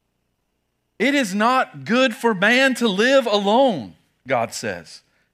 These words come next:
And yet, what do we do? We do the most unhuman thing possible. We throw up walls, guard our hearts, and keep ourselves from our brothers and sisters of Christ.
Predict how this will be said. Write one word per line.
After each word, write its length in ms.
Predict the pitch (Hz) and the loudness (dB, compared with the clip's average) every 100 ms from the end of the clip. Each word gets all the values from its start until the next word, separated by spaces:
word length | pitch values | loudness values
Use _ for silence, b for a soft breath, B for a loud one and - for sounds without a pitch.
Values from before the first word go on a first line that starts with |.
| _ | _
And 140 | 143 170 | -10 -4
yet, 200 | 170 151 | -2 -2
what 140 | 160 | -4
do 60 | 151 | -4
we 120 | 139 | -8
do? 220 | 110 90 - _ _ _ _ _ _ _ _ _ _ _ _ - | -10 -14 -18 _ _ _ _ _ _ _ _ _ _ _ _ -10
We 120 | 135 | -6
do 80 | 151 | -4
the 100 | 147 | -4
most 260 | 139 127 - | -6 -8 -8
unhuman 800 | 165 185 190 180 196 190 180 170 | -6 -4 -8 -10 -10 -10 -10 -12
thing 280 | 170 156 151 | -10 -10 -8
possible. 580 | 139 101 - 87 78 b b | -8 -8 -12 -20 -20 b b
We 120 | 107 | -14
throw 320 | 104 120 156 180 | -10 -6 -4 -2
up 160 | 180 | -4
walls, 380 | 127 123 120 113 - | -4 -2 -4 -6 -14
guard 300 | 104 113 156 | -8 -6 -4
our 120 | 160 160 | -4 -6
hearts, 360 | 123 107 - B B B | -6 -6 -8 B B B
and 140 | 107 101 | -14 -12
keep 280 | - 139 110 | -12 -10 -8
ourselves 440 | 92 - 87 87 | -10 -12 -16 -16
from 120 | 98 | -18
our 80 | 87 | -18
brothers 340 | 95 98 98 | -16 -16 -18
and 80 | 90 | -20
sisters 340 | - 92 92 90 | -20 -20 -20 -20
of 60 | |
Christ. 340 | - 80 78 | -20 -20 -20